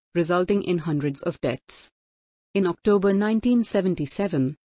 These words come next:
many organizations and people critical of the white government are banned.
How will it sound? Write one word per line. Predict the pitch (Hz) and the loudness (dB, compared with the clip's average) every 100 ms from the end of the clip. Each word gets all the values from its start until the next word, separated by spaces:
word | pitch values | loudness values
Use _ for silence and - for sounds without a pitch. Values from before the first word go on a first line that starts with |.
| _ | _
many | 180 220 262 | 0 4 4
organizations | 285 240 214 185 160 175 - 151 131 - | 4 2 2 2 2 2 2 0 0 -2
and | 185 175 | -2 -2
people | 185 196 190 185 | -2 -2 0 2
critical | 269 294 311 302 | 2 2 2 2
of | 214 | 2
the | 170 | 0
white | 139 160 175 - | 0 -2 -2 -2
government | 185 180 208 220 - | -2 0 0 0 -2
are | 165 | -4
banned. | 147 180 151 131 | -2 -2 -2 -2